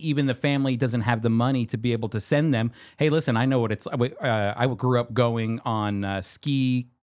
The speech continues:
trips with our youth group, and we'd have winter retreats. And it is, you know, if you got a couple kids, it's not cheap to do that. It can be very expensive. Um, and so when you get into Poland, you get into Israel,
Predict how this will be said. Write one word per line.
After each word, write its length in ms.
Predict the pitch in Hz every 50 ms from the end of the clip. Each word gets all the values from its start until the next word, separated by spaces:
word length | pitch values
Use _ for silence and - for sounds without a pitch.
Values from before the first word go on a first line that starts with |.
| _ _ -
trips 500 | - - 156 139 135 - - - - -
with 220 | 143 139 120 -
our 240 | 131 117 113 107 98 - - _ _ _ _
youth 320 | - 123 151 160 - - -
group, 420 | 147 151 151 151 151 147 139 -
and 160 | 131 120 120
we'd 140 | 120 117 110
have 280 | 110 120 113 104 101 104
winter 460 | 104 107 139 151 143 - - 147 131
retreats. 560 | 123 120 - - - 156 147 143 143 139 - - - _ _ _ _ -
And 200 | 151 151 151 -
it 160 | 196 208 214
is, 180 | 226 247 240 - -
you 160 | 156 147 160
know, 80 | 165 147
if 160 | 151 160 170
you 80 | 214 247
got 160 | 370 220 170
a 40 | 139
couple 280 | - 190 185 151 120
kids, 460 | - - 190 233 208 147 127 113 - - _ _ _ _ -
it's 140 | 190 180 -
not 240 | 247 226 170 -
cheap 380 | - - - 240 233 - _ -
to 100 | - 147
do 260 | 131 151 202 262 269
that. 240 | 202 131 98 101 -
It 140 | - 143 180
can 140 | 175 180 170
be 80 | 170 139
very 360 | 117 117 147 196 254 254 165
expensive. 800 | 117 - - - - - 170 180 220 226 - 160 135 131 120 120 - - - - _ _ _
Um, 320 | - 151 143 139 135 135 147 -
and 220 | 156 143 139 135 -
so 200 | - 165 147 139
when 200 | 135 127 135 135
you 80 | 135 131
get 160 | 131 170 180
into 220 | 196 170 - 135
Poland, 400 | - - 160 170 175 175 170 151
you 80 | 131 127
get 100 | 151 156
into 180 | 160 143 131 143 170
Israel, 460 | 175 175 160 165 147 139 131 120